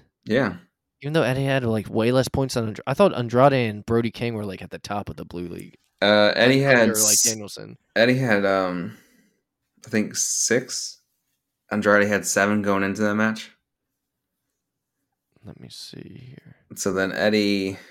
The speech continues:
Speaker 1: 'cause they did a stare down at the end with Danielson, and actually Eddie cut a promo after it went off the air.
Speaker 2: Oh, okay.
Speaker 1: Which then he was like, "That's
Speaker 2: Um,
Speaker 1: another person
Speaker 2: yeah,
Speaker 1: called him
Speaker 2: I
Speaker 1: a
Speaker 2: mean,
Speaker 1: bum."
Speaker 2: Danielson came out at the end.
Speaker 1: Yeah.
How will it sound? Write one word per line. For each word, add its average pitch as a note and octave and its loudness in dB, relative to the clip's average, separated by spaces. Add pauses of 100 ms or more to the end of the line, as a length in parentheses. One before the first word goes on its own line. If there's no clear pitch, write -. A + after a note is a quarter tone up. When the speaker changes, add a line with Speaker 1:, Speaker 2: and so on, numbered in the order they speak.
(120)
Speaker 1:
'cause A2+ 2
they B2 8
did D3+ 6
a B2+ 6
stare C#3 2
down G#2+ 2
at G2 -4
the D2 -6
end F#2 -6
with F#2+ -8
Danielson, F#2 -8 (340)
and G#2+ 0
actually A2 0
Eddie F#2+ 0
cut G2 -4
a F2+ -2
promo F2+ -4
after F#2 -8
it F2+ -8
went D#2+ -8
off - -8
the - -14
air. D2 -6 (800)
Speaker 2:
Oh, G2+ -4
okay. G2 -10 (400)
Speaker 1:
Which F#2 -6
then F#2 -2
he F#2+ -4
was F#2 -2
like, F2+ -4
"That's G#2 -2
Speaker 2:
Um, G#2 0
Speaker 1:
another G2 0
person F#2 -6
Speaker 2:
yeah, C#3+ 4
Speaker 1:
called A#2 0
him A#2+ -6
Speaker 2:
I - 0
Speaker 1:
a C3 -2
Speaker 2:
mean, C#3 -4
Speaker 1:
bum." A#2 -4
Speaker 2:
Danielson D3 0
came B2 -4
out A#2 0 (120)
at G#2+ -10
the A2 -8
end. G#2+ -10 (340)
Speaker 1:
Yeah. F2+ -2